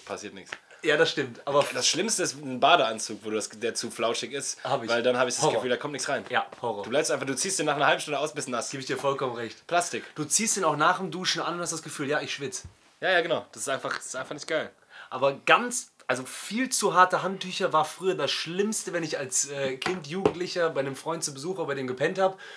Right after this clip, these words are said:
Speaker 2: und die Handtücher waren ultra hart, weil bei uns waren die weich.
Speaker 1: Ah, diese, meinst du diese Bretthandtücher, die man
Speaker 2: Brett.
Speaker 1: aufklappt?
Speaker 2: Genau. Wo du dachtest, ey, oder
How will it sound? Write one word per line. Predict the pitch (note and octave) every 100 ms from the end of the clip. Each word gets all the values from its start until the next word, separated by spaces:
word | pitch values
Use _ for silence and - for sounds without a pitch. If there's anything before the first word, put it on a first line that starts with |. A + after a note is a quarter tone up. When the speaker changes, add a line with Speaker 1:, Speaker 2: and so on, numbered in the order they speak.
| -
Speaker 2:
und | C3+ B2+
die | B2+
Handtücher | D#3+ F#3 E3 D3
waren | C#3 D3 -
ultra | A#3+ - F3+ C#3+
hart, | E3 G3
weil | C3+
bei | B2+
uns | D3 C#3+
waren | C#3
die | A#2
weich. | B2 F3+ - -
Speaker 1:
Ah, | G#2
diese, | A2+
meinst | A#2+ B2+
du | A#2
diese | A2
Bretthandtücher, | G#2+ B2 D#3 C3+ A2+ A2+ A2+
die |
man | A2+
Speaker 2:
Brett. | C3 D#3+
Speaker 1:
aufklappt? | - C3 - - - - C#3+
Speaker 2:
Genau. | C#3+ A#2+ - - - - - -
Wo | B2+
du | C3
dachtest, | D3 - C3+ -
ey, | B2+ B2+ B2+
oder | B2 B2+ B2+